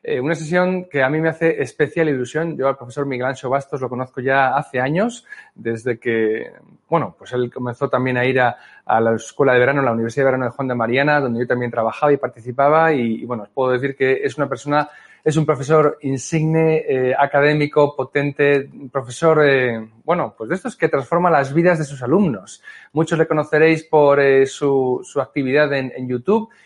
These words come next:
Es invitado a muchas entrevistas, como esta, muchos podcasts,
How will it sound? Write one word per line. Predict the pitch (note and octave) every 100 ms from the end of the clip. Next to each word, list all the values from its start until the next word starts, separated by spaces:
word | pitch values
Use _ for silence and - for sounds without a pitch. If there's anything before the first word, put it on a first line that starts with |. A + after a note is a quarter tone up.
| _
Es | - B2 C#3 C#3 -
invitado | C3+ B2+ D3 C#3+ C3
a |
muchas | B2+ D#3+ C3+
entrevistas, | B2+ A#2+ C3 D3 - F3 - _
como | - F2+ G2+
esta, | D3+ - F3 F#3
muchos | - B2+ - A2 - -
podcasts, | E3 - F3 F3 -